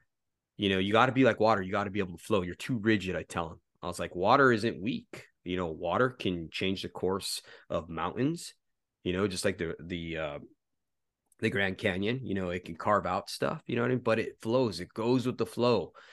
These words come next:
You know what I mean? It, uh, it can be strong at times, you know what I mean? It, it's gotta have that re-, that flexibility, but also be strong, you know, and that's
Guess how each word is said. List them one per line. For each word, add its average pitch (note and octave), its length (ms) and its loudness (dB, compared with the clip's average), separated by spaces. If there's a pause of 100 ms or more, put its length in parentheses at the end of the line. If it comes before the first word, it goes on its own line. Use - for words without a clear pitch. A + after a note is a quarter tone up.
(220)
You G2 140 2
know G2+ 60 4
what G2+ 100 4
I G2+ 40 2
mean? G#2+ 240 2
It, F#2+ 240 -2
uh, F#2 240 2 (240)
it A2 140 2
can A#2 120 4
be A2 100 2
strong B2+ 420 6
at G2 120 2
times, F2 500 -4
you G2 160 -2
know G2+ 80 4
what G2+ 40 2
I G#2 40 0
mean? G#2+ 200 2
It, F#2 160 -4
it's G2+ 200 -8
gotta A#2+ 260 6
have A2 280 4
that F#2+ 160 0
re-, F#2+ 180 -4 (260)
that F#2 220 -2
flexibility, A2 1000 2
but G2+ 160 2
also G2+ 640 2 (140)
be G2+ 140 -4
strong, G#2+ 580 2
you F2 120 -6
know, F#2 160 -2
and F2+ 120 -2
that's - 380 -2